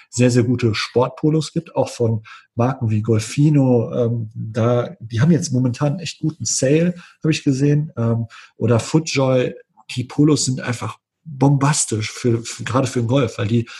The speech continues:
haben einen super leichten Stoff, sind atmungsaktiv und, ähm, ja, können, also damit kann man echt, echt gut golfen. Und die haben natürlich einen Kragen und das sieht natürlich auch schick aus.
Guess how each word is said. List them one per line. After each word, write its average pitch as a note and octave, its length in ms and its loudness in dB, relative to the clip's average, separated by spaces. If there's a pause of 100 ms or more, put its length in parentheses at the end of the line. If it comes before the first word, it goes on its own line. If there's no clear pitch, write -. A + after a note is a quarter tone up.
(500)
haben C3 260 0
einen C3 100 0
super D#3+ 300 2
leichten C#3+ 380 0
Stoff, C#3+ 460 -2
sind A#2+ 180 -2
atmungsaktiv C3 960 -2
und, A#2 440 0
ähm, A2 360 2 (480)
ja, A2+ 520 0
können, A#2+ 520 0
also A2+ 200 -6
damit A2 240 0
kann A#2 120 -2
man A2+ 140 0
echt, - 460 -10
echt - 260 -14
gut A#2+ 160 -14
golfen. A#2 320 -2
Und G2 160 -6
die G#2+ 80 4
haben C3+ 100 4
natürlich A2+ 340 2
einen G2 100 -8
Kragen G#2 260 -2
und G2 100 -6
das A2+ 120 -4
sieht F3+ 160 0
natürlich D#3+ 400 0
auch A2+ 40 -6
schick - 300 -6
aus. F3+ 340 2